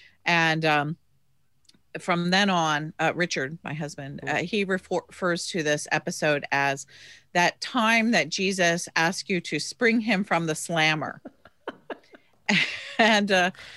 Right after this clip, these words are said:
Speaker 1: so that happened in two thousand thirteen.
Speaker 2: Yeah.
Speaker 1: And I sort of held on to that story.
Speaker 2: Hmm.
Speaker 1: I've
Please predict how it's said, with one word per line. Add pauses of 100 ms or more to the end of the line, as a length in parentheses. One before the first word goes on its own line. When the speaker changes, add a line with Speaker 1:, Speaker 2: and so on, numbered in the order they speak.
(280)
Speaker 1:
so
that
happened
in
two
thousand
thirteen. (260)
Speaker 2:
Yeah.
Speaker 1:
And (500)
I
sort
of
held
on
to
that
story.
Speaker 2:
Hmm.
Speaker 1:
I've